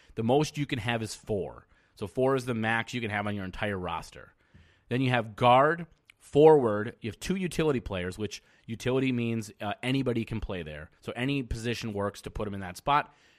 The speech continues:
You have three bench spots and one injured reserve. So that's kinda how the breakdown is of the, uh, specifics of this, this one league. Now, scoring is like this. Uh, one point for free throws made,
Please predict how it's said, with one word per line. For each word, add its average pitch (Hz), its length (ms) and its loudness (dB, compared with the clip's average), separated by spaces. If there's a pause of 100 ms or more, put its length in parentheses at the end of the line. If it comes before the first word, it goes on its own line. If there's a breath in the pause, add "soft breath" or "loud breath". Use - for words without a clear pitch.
(120)
You 123 100 2
have 110 100 -2
three 170 300 0
bench 120 280 0
spots 104 460 -4 (300 soft breath)
and 117 160 -4
one 127 240 4
injured 113 420 -4
reserve. 95 540 -6 (340 soft breath)
So 123 100 -6
that's 123 180 0
kinda 135 220 -2
how 120 180 2
the 117 100 0
breakdown 123 680 0
is 127 400 -2 (140)
of 107 400 -6
the, 101 400 -8 (220)
uh, 87 140 -12
specifics 104 600 -10
of 98 220 -14
this, 127 240 -4 (120)
this 135 300 -4
one 117 320 2
league. 90 360 -10 (340 soft breath)
Now, 113 220 -2 (180 soft breath)
scoring 180 400 2
is 135 100 -2
like 120 160 0
this. 90 300 -8 (280 soft breath)
Uh, 107 120 -2
one 147 240 4
point 165 260 2
for 135 80 -4
free 139 260 -4
throws 123 280 0
made, 120 380 -2